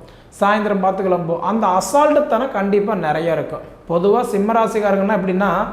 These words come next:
எதுலையுமே நம்பிக்கை அந்த அளவுக்குலாம் இருக்காது. தனக்குத்தானே ராஜா மந்திரின்ற மாதிரி இருந்தா கூட, ஆனா புதன் பகவான் என்னைக்கு தான் வீட்டுல வந்து இப்ப பகையா உக்காந்தாரோ,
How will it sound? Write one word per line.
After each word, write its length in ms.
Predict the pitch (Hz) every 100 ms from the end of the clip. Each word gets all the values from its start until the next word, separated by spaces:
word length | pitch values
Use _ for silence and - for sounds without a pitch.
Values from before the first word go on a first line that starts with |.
| - - - -
எதுலையுமே 400 | 202 254 254 269
நம்பிக்கை 500 | 208 175 220 254 226
அந்த 180 | 196 196
அளவுக்குலாம் 280 | 185 185
இருக்காது. 580 | 160 156 156 139 - - - -
தனக்குத்தானே 720 | 139 180 208 214 214 220 247
ராஜா 320 | 240 214 240
மந்திரின்ற 560 | 240 196 202 208 196 196
மாதிரி 260 | 190 208 190
இருந்தா 280 | 190 185
கூட, 500 | 175 180 185 160 175 - - - -
ஆனா 220 | 147 160
புதன் 400 | 151 160 220 277
பகவான் 360 | 285 254 240 214
என்னைக்கு 420 | 175 202 254 254
தான் 320 | 180 196 220
வீட்டுல 220 | 233 233
வந்து 220 | 214 214 220
இப்ப 180 | - 180
பகையா 520 | 165 175 226 233 214
உக்காந்தாரோ, 540 | - 190 180 170 160